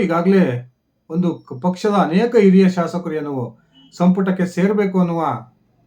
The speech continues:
ಒಂದು ಬಯಕೆಯನ್ನು ಇಟ್ಕೊಂಡು ಬಹಿರಂಗ ಹೇಳಿಕೆಯನ್ನ ಕೊಡ್ತಾ ಇದ್ದಾರೆ. ಆ ಕಾರಣಕ್ಕೆ ರಾಜ್ಯದ ಸಚಿವ ಸಂಪುಟವನ್ನು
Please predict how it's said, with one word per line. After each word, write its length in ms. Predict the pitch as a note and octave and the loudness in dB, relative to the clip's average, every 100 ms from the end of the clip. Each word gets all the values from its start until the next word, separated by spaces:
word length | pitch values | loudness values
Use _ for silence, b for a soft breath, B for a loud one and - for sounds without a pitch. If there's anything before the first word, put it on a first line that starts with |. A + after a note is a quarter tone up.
| _ | _
ಒಂದು 220 | B2+ D3+ D3 B2+ | -16 -10 -8 -8
ಬಯಕೆಯನ್ನು 480 | C#3 F3+ G3 G#3 G3 F3+ | -2 -2 0 0 2 2
ಇಟ್ಕೊಂಡು 300 | F3+ D#3+ D#3+ | 0 -6 -6
ಬಹಿರಂಗ 380 | C#3 D#3 G3 G#3 | -4 -4 -2 0
ಹೇಳಿಕೆಯನ್ನ 440 | E3+ D#3 D#3 C#3+ C3 | -2 -2 -8 -10 -10
ಕೊಡ್ತಾ 200 | B2+ B2+ | -10 -8
ಇದ್ದಾರೆ. 240 | B2+ B2+ F#3 G3 - b b | -8 -4 -4 -4 -10 b b
ಆ 120 | C3+ F3+ F#3+ | -2 0 0
ಕಾರಣಕ್ಕೆ 440 | D#3 C#3+ B2+ C3 F#3 G3 - b b | -4 -6 -8 -2 -2 -2 -8 b b
ರಾಜ್ಯದ 440 | D3+ E3+ F3+ E3+ D3+ | 0 2 2 0 -6
ಸಚಿವ 340 | - - A3 | -10 -8 -6
ಸಂಪುಟವನ್ನು 600 | G3 C3+ - C#3+ C3 C3 | -4 -6 -8 -10 -8 -10